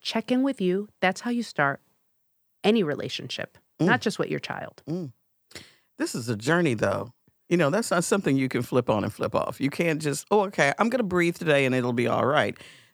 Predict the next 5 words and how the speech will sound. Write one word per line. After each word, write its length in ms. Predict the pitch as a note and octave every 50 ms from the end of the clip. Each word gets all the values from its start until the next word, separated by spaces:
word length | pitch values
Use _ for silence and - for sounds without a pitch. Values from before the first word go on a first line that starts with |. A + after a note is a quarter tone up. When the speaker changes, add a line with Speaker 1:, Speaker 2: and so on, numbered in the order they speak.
| _
Speaker 2:
This 680 | - C#3+ C#3 C3+ C#3 D#3+ G3+ C4 D4+ - - - - - -
is 260 | D3 C#3 C3+ B2 -
intentional 1040 | - C3+ C3 B2+ - - - - E3+ E3+ F3+ E3+ - - F#3 E3 D#3 C#3+ C#3 C#3 C3
journey 440 | A#2+ A#2+ - C#3 B2 A#2 A2 G#2 -
work 440 | A2 G2+ - F#2 - - _ -